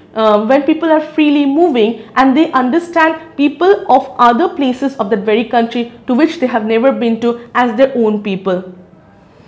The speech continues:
There could be no national unity before there was national circulation. Second, mandatory conscription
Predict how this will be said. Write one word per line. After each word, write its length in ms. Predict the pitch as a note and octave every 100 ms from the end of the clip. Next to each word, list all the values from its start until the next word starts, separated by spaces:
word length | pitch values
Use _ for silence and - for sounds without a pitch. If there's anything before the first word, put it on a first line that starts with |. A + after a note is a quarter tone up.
| - - - -
There 220 | C4 A4+ A#4
could 220 | G4 C#4+
be 440 | D#4+ F4+ - - -
no 400 | C4 D4 G4 A4+
national 440 | E4+ C#4 - C4
unity 640 | B3 A#3+ A#3+ A#3+ A3+ A3+ -
before 460 | G#3+ C#4 E4+ F#4 D4
there 200 | B3 A3
was 360 | A#3 A3+ - -
national 680 | A3 - - A#3 B3 A#3+ -
circulation. 960 | C4 A3 G#3+ G3+ F#3+ - F#3+ F#3+ -
Second, 520 | - G4 G4 A3+ C4 - - - -
mandatory 800 | A3 B3 B3 C4+ F#4+ G4+ G4+ G4+
conscription 1300 | C#4 B3 - - - - G4 - - A3+ B3 -